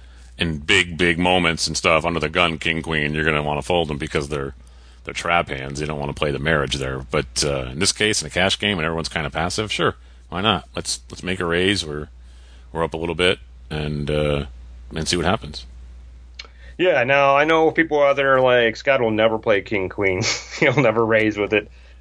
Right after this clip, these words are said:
Speaker 2: This is a, a situation where I'm going to raise with it because of the table,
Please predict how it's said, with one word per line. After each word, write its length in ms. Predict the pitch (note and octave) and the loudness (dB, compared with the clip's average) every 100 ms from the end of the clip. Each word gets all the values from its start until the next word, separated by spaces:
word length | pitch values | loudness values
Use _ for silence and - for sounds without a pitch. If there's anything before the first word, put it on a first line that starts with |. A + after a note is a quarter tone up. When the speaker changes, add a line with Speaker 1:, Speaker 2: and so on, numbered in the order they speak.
| - | 0
Speaker 2:
This 220 | C4+ C#4 | 2 4
is 100 | G#3 | 4
a, 300 | E3+ E3 E3 | 4 4 2
a 40 | |
situation 580 | F3 F#3 E3 E3 D3+ D#3 | 4 4 4 4 4 4
where 160 | C#3+ C#3 | 4 4
I'm 280 | C3+ C#3 B2+ | 4 4 4
going 360 | B2+ B2+ A#2+ | 4 2 -2
to 380 | A2+ A2+ G#2+ G#2 | -4 -2 -2 0
raise 400 | G#2 G2 F#2 F2 | 4 4 4 0
with 160 | F#2+ F2+ | -4 -6
it 100 | - | -8
because 760 | - - - G#3 B3 A#3 F#3+ | -12 -8 -2 2 4 4 4
of 160 | D#3+ D3+ | 2 2
the 80 | C3 | -2
table, 520 | - B2+ F#2+ C#2+ - | 0 0 0 -6 -18